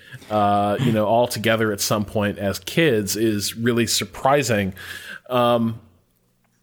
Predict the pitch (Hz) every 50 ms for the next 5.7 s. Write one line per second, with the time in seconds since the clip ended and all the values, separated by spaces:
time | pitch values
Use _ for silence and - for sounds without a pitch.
0 | _ _ _ _ _ 160 165 170 175 190 180 151 160 190 196 190 190 - 202 185
1 | 175 156 139 139 151 151 - 151 143 - - 202 196 - - 113 120 113 110 107
2 | 104 98 - - - - - 135 139 147 185 156 131 131 127 - 156 147 151 147
3 | 151 139 139 - - 151 139 135 131 131 127 123 104 113 120 120 120 120 123 117
4 | 110 117 113 - - 120 120 117 113 110 107 107 110 107 - - 120 107 107 107
5 | 107 104 101 - - 120 113 127 127 123 110 104 98 -